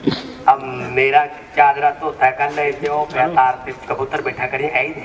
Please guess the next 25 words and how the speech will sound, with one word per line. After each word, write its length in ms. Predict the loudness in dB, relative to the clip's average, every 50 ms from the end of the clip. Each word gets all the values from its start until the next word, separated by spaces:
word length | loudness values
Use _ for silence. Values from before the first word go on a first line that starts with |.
| -2 0
ਨਵੇਂ 300 | 0 0 2 0 0 0
ਪ੍ਰਾਹੁਣੇ 380 | -2 -4 -6 -4 -4 -2 -4
ਦੇ 160 | -4 -6 -8 -10 -8
ਪਸੀਨ 420 | -8 -8 -6 -2 0 2 2 2 2
ਚ 180 | 0 -2 -2
ਧੋਂਦੇ 300 | 0 -2 -2 0 0 2
ਨੇ 80 | 2 2
ਓਏ, 300 | 0 0 0 -2 -4 -4 -2 -2 -2 0 0 -2 -2 -2 -2 -4 -4 -4 -2 0
ਊਂ 140 | 2 4 4
ਹੀ 80 | 4
ਲੱਗੀ 240 | 2 0 -2 -2 0
ਜਾਂਦਾ 220 | 2 2 2 4
ਰਹਿੰਦਾ 200 | 4 4 4 4
ਉਹਦੇ।" 140 | 2 0 -2 -6 -8 -10 -10 -10 -10 -8 -10 -10 -10 -10 -12 -12 -12 -12 -14 -14 -14 -16 -18 -12 -10 -10 -10 -10 -12 -16 -16 -16 -16 -12 -10 -8 -4 -2 -2 -2 -4 -8 -14 -12 -12 -10 -10 -6 -6 -6 -6 -8 -10 -14 -12 -4 0
ਮੈਂ 200 | 2 2 2 2
ਨਹੀਂ 160 | 0 0 2
ਜਾਂਦਾ 240 | 0 0 0 0 0
ਬਰਾਤ, 320 | 0 4 4 4 4 4 4
ਆਹ 120 | 2 2
ਕਹਿਣਾ 280 | 2 0 0 0 2 0
ਹੀ 60 | 0
ਕਹਿਣਾ 200 | 0 0 0 2
ਹੁੰਦਾ 240 | 2 0 -2 -2 -4
ਉਹਨਾਂ 140 | -4 -4
ਨੇ। 80 | -6 -6